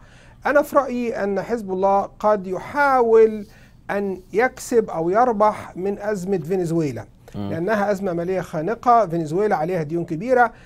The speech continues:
Speaker 1: فربما يحاول حزب الله الت-، الترزق من بيع، آه، بترول فنزويلا في أسواق سوداء، آه، في، آه، التعامل مع ما يعرف باسم الدراج كارتيل في المكسيك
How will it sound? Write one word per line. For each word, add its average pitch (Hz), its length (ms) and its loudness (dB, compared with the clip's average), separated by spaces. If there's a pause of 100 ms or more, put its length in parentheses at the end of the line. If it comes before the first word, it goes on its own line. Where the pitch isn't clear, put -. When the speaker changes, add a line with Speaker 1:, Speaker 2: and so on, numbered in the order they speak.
(200)
Speaker 1:
فربما 220 640 2
يحاول 202 480 0
حزب 180 360 -6 (280)
الله 208 500 2
الت-، 160 440 -4
الترزق 226 800 0 (340)
من 220 280 0
بيع، 233 400 2
آه، 165 360 -6 (100)
بترول 202 380 2
فنزويلا 196 640 2
في 190 260 -8
أسواق 202 560 0
سوداء، 208 600 0 (420)
آه، 165 380 -4
في، 220 380 -4
آه، 180 340 -4
التعامل 202 480 2
مع 185 340 -2
ما 175 160 -2
يعرف 202 260 2
باسم 190 380 -4
الدراج 170 560 -2
كارتيل 185 800 -2
في 190 280 -6
المكسيك 165 680 -6